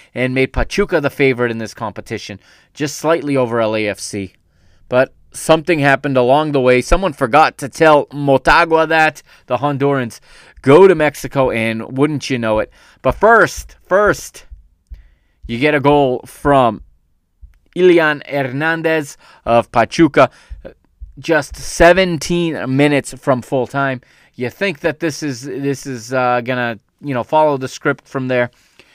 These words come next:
The one nil result, you, you expect them to be able to hang on to it. Of course, a team that has won the Liga M X knows how to play two-legged rounds. They know how to hold on to a result.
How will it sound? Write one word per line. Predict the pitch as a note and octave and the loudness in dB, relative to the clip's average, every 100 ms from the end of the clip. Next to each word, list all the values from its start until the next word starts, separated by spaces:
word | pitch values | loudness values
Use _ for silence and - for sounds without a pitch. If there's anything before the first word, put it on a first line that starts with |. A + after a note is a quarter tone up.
| _ _ | _ _
The | A#2 | -4
one | A#2 C#3 D3 | 0 0 0
nil | C#3+ C3+ | 0 0
result, | B2+ - C#3 B2+ | -2 0 -2 -2
you, | B2+ - | -8 -6
you | C#3+ B2+ | -4 -4
expect | - F#3 F3 F3+ | -2 -2 -2 -2
them | D3 | -10
to | C3+ | -8
be | C3+ | -6
able | C3 A#2 | -6 -8
to | A2 | -12
hang | G2 B2+ B2 | -12 -12 -10
on | B2 B2 | -10 -10
to | - | -10
it. | A#2 | -12
Of | G#2+ | -8
course, | D#3+ C#3+ | -8 -8
a | - | -10
team | - G3 D#3+ | -14 -10 -6
that | C3 | -6
has | B2 | -6
won | A2+ A#2+ B2+ A2+ _ - _ | -8 -4 -4 -4 _ -20 _
the | B2 | -2
Liga | B2 C#3+ C3+ | 0 2 2
M | C3 | 2
X | C3+ - A#2 C3+ | -2 -2 -10 -6
knows | C#3+ D3 E3 | 0 2 2
how | C3+ D3 | 2 2
to | C#3 | 2
play | - C#3 C3 | -2 -2 -2
two-legged | - C#3+ C#3 B2 B2 | -2 -2 0 -2 -2
rounds. | A#2+ B2 B2 A2+ | 0 0 -2 -6
They | B2 A#2 | -8 -6
know | C#3 D#3+ | -4 0
how | C#3+ | 0
to | B2+ | 0
hold | A#2+ C3 B2+ | -2 -2 -2
on | A#2+ | -4
to | - B2 | -6 -10
a | |
result. | A2 G2+ A#2 A2 | -10 -8 -6 -6